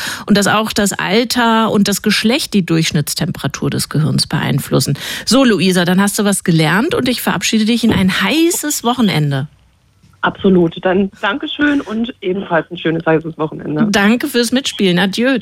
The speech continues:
Speaker 1: Tschüss.
Speaker 2: Bye.
Speaker 1: Tschüss. Und wir begrüßen hier Melanie. Hallo, Melanie.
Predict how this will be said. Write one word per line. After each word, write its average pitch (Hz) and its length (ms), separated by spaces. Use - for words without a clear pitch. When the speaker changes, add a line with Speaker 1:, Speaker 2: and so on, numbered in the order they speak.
Speaker 1:
Tschüss. - 340
Speaker 2:
Bye. 220 380
Speaker 1:
Tschüss. 240 760
Und 208 520
wir 170 180
begrüßen 180 680
hier 170 320
Melanie. 220 500
Hallo, 180 160
Melanie. 202 540